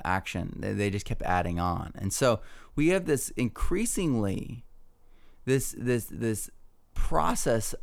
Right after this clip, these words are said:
of lack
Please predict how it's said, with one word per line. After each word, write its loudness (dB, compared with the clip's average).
of 0
lack -4